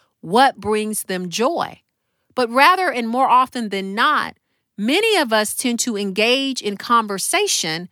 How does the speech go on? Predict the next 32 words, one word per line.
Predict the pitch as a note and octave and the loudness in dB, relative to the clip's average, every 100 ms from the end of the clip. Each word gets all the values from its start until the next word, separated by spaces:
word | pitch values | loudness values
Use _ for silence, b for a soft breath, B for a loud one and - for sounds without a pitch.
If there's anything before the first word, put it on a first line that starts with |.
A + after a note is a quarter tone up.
| - | 0
about | A3+ C4 C#4+ | 6 6 4
what | A3+ A#3 G#3 | 0 -6 -4
makes | A3 G#3+ - | -6 -6 -8
us | E3+ | -10
happy. | - - F#3 - - C#3 _ _ _ _ _ | -10 -4 -4 -4 -16 -16 _ _ _ _ _
So | - E4+ | -4 2
I | E4 | 2
want | F#4 G4+ | 2 0
to | |
ask | F4+ E4 - | 0 0 -6
the | |
question, | - G4+ F4+ - - B2+ D#3+ _ _ _ _ _ _ | -4 -2 -2 -4 -8 -12 -14 _ _ _ _ _ _
why | - D#3+ A3 D4 F4 F4 | -20 -10 -4 -2 0 0
do | B3+ B3 | 0 -2
you | G#3+ G#3+ | 0 -6
think | - G#3 G3+ - | -4 -6 -4 0
that | E3+ E3+ | 0 0
is? | D3+ - - - _ _ _ _ - | -4 -10 -16 -18 _ _ _ _ -6
So, | - G4 | 4 4
you | D#4+ C4+ | 6 4
know, | B3+ A#3 | 4 2
of | A3 | 0
course, | - F#4+ G4 G4+ - | -4 2 4 2 2
I | G#3+ A3 | 0 0
spent | - C#4 A3+ | -4 -6 -6
some | - F3+ | -6 -8
time | - - A#3+ G3+ E3 E3 - _ - | -8 -2 0 0 -4 -10 -20 _ -10
meditating | F3+ G#3+ C#4 E4 - B3 G#3 F#3+ F#3 | -4 2 2 2 -2 0 0 0 -2
on | - F3+ F3+ E3+ | -2 -2 -2 0
this | A3+ C4+ C4+ - | 2 2 0 -4
exact | F#3+ F3 D#3 F#3+ G#3 G3 - | -6 -4 0 4 4 2 -10
question | - - F4+ - - - - | -12 0 2 2 -2 -6 -12